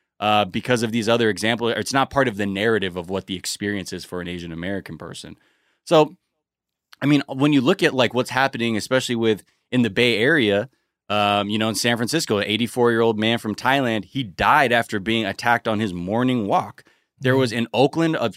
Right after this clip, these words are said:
Speaker 1: a few people in the Chinatown in Oakland there were getting shoved, attacked, robbed. You know, people were taking cash out for Lunar New Year. So people were like, "They're gonna get got."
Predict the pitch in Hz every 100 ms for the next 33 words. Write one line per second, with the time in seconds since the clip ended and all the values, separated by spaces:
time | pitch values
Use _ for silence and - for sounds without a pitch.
0 | - 117 - 156 170 151 147 131 147 143
1 | 143 151 139 117 156 165 170 160 170 175
2 | _ _ 120 110 127 107 98 - - 135
3 | 143 143 117 107 - 127 135 - 92 101
4 | 127 139 139 117 127 110 - - 131 117
5 | 127 123 110 - 123 131 131 127 123 113
6 | 98 117 123 104 107 135 139 147 147 110
7 | - 127 135 113 101 92 - _ _ 110
8 | 101 98 85 71 - - -